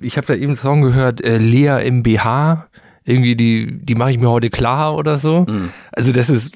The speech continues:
Speaker 1: ungefähr das Gleiche, würde ich
Speaker 2: Ja,
Speaker 1: sagen.
Speaker 2: reim dich oder sch-, schlag dich,
Speaker 1: Ja.
Speaker 2: ne? Oder wie?
Speaker 1: <laughs> Reim dich oder ich schlag dich, genau.
Speaker 2: Genau. Ja, also
Speaker 1: das ist genau die gleiche Nummer so.
Speaker 2: Und wichtig ist da eben, dass es eingängig ist.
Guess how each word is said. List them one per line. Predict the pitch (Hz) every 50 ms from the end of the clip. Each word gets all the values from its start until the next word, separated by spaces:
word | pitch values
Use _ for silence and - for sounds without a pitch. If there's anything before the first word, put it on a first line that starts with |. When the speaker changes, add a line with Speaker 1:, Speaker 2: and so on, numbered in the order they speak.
| - -
Speaker 1:
ungefähr | - - 123 131 117 - 123 113 110 107
das | 101 98 - - - 110 - -
Gleiche, | - 110 107 120 170 208 - - 123 98
würde | 95 92 90 92
ich | 78
Speaker 2:
Ja, | 76
Speaker 1:
sagen. | 101 90 82 82 95
Speaker 2:
reim | 98 117 - 160 -
dich | 147 131 - -
oder | 120 123 117 110 110 117 -
sch-, | - - - 180
schlag | - - - 95 87 -
dich, | - 117
Speaker 1:
Ja. | - - - - 95 113 135 - - 87
Speaker 2:
ne? | 87 85 90
Oder | 101 - -
wie? |
Speaker 1:
<laughs> | 113 135
Reim | 170 180 180
dich | 160 156 143
oder | 143 123 123
ich | - -
schlag | - 123 110 104 101 - -
dich, | 92 95 -
genau. | - - - - - - - - - - - - 160 - - - -
Speaker 2:
Genau. | 135 147 127 - 87 - - - - - - - - - - - - - - - - -
Ja, | 95 98 87 82 - - -
also | 95 117 120 123 123 123 123 117 - - - - _ _ _
Speaker 1:
das | - 104 104 107 104 -
ist | 139 120 - - -
genau | - 120 117 117 120
die | 120 113
gleiche | 107 104 - 113 - 156 135
Nummer | 131 120 113 113 113 110 101
so. | 95 95 92 92
Speaker 2:
Und | 92 - - 117 117 113 101 - 117 113 101 113
wichtig | 160 175 - 190 151 131
ist | 120 135 - - -
da | 107 120 131
eben, | 139 139 127 120
dass | 110 107
es | 120 101 - - -
eingängig | - 95 113 127 135 139 139 143 143 139 - -
ist. | 143 151 147 - -